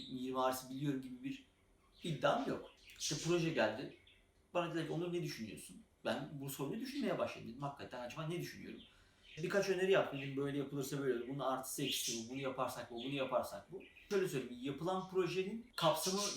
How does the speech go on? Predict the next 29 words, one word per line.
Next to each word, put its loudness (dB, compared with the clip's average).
gerçekten 4
çok -4
büyük. -4
Yani 2
ilk 0
çalıştığım 2
projenin 2
beş 4
yaz-, 2
beş 6
kişilik -2
yazılım 4
ekibinin 0
çalıştığı 0
projenin 4
iki, -2
iki -2
buçuk -2
katı -2
daha 2
büyüktü -4
belki. 2
Hem 4
alacağı 6
süre 0
olarak 4
hem -6
karmaşa 2
olarak 6